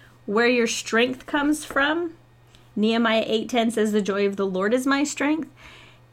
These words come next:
When he is your strength, he is also the provider of your joy. So I guess the question that I had thought about earlier, how do you hold on to joy?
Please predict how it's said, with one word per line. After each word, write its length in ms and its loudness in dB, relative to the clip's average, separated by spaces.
When 300 2
he 760 0
is 240 0
your 200 4
strength, 600 -2
he 400 -2
is 240 0
also 440 2
the 140 0
provider 680 0
of 200 -4
your 120 -2
joy. 420 -4
So 80 2
I 80 6
guess 240 2
the 160 -2
question 600 2
that 120 2
I 180 -2
had 360 -4
thought 160 0
about 220 -4
earlier, 480 -4
how 200 4
do 100 2
you 280 0
hold 400 2
on 240 0
to 100 -4
joy? 380 -4